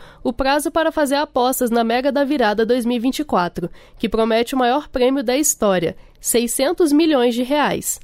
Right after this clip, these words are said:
As apostas podem ser registradas até às dezoito horas do dia trinta e um, tanto presencialmente nas lotéricas,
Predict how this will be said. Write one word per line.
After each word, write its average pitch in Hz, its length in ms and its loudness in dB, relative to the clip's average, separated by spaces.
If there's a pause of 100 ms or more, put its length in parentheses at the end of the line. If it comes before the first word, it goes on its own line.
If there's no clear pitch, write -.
(220)
As 220 160 0
apostas 294 460 0
podem 339 300 0
ser 302 140 -2
registradas 269 720 0
até 262 260 0
às 285 100 2
dezoito 254 460 -2
horas 285 320 2
do 247 140 -2
dia 277 160 0
trinta 285 320 0
e 262 100 2
um, 185 140 2 (420)
tanto 247 260 0
presencialmente 262 880 0
nas 208 200 0
lotéricas, 269 760 -2